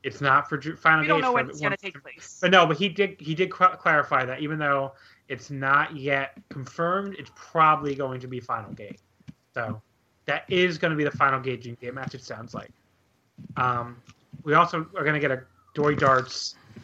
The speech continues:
Speaker 1: on December first to set up a match with the second December Korakuen. So that'll be cool. But yeah, Doi and Yamato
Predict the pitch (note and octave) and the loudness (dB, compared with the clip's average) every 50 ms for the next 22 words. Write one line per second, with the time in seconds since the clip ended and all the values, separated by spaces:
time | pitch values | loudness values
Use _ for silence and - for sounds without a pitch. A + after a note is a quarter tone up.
0 | - - - C3 B2+ B2+ B2+ - D3+ C#3 C3 C3+ - - - C#3 B2+ A#2+ A#2 A#2 | -14 -8 -6 -4 -4 -4 -2 -2 -2 -2 -2 -4 -6 -6 -4 -2 -2 -2 -2 -4
1 | - - - - - - _ _ _ _ - - - - - - - - - D#3 | -8 -12 -12 -14 -16 -20 _ _ _ _ -20 -20 -20 -18 -16 -12 -10 -4 2 2
2 | C#3 B2+ B2+ B2 A#2+ - - - - _ - C3 B2+ B2+ B2 A#2+ A#2+ A#2+ A#2+ B2+ | 4 4 4 2 2 0 -6 -12 -20 _ -6 -4 -2 -2 -2 -2 -4 -8 -8 -10
3 | - - _ _ _ _ _ _ G3 G3+ E3+ C#3+ C3 C3 - - B2+ B2+ C3 B2+ | -12 -14 _ _ _ _ _ _ -12 -4 0 0 0 0 -2 -6 -8 -8 -8 -8
4 | - - - F3 D3+ - C#3 A#2+ A#2 - A#2 - - A#2 A2 A2 A#2 - - B2 | -10 0 0 0 0 0 -4 -10 -10 -14 -14 -12 -10 -10 -8 -8 -10 -10 -8 -10
5 | A#2+ A#2+ B2+ - C3+ C3 B2+ B2+ - _ _ _ _ _ _ - - - - - | -10 -10 -12 -14 -16 -16 -16 -18 -20 _ _ _ _ _ _ -16 -14 -12 -12 -10
6 | - - - - C3+ A#2+ A2+ A2+ - - - - - - - C#3 C#3 C#3 C#3 B2+ | -8 -8 -6 -2 -2 -2 -2 -2 -4 -6 -6 -8 -8 -6 -6 -6 -4 -2 -4 -4
7 | - - - - - - - - - - - - - - _ F3+ F#3 E3+ D#3 B2+ | -4 -8 -12 -12 -12 -12 -14 -14 -14 -14 -12 -14 -14 -4 _ 6 6 6 6 6
8 | F3+ G#3 A#3 A#3 A3 G3+ F#3+ F#3 F#3 F#3 - E3 C#3+ C3+ C3 B2+ B2 | 4 4 4 2 0 2 6 6 6 6 4 0 0 0 0 -2 -6